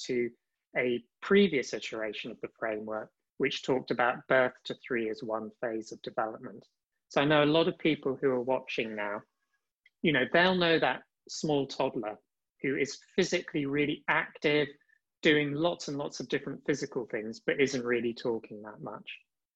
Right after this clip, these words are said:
And they'll also know another child of exactly the same age who's like a real chatterbox, really talking loads,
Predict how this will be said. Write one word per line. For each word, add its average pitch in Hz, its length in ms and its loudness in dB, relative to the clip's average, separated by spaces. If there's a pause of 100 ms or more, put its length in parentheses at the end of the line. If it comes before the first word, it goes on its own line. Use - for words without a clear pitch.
(120)
And 120 120 -4
they'll 127 160 2
also 156 340 6
know 113 260 0 (400)
another 165 260 4
child 113 340 2
of 117 80 -6
exactly - 480 -2
the 123 100 -4
same 120 320 -2
age 113 240 -2
who's 120 160 -2
like 123 200 0
a 131 40 -2
real 135 240 4
chatterbox, - 920 -2 (300)
really 160 420 6
talking 123 520 -4
loads, 110 440 0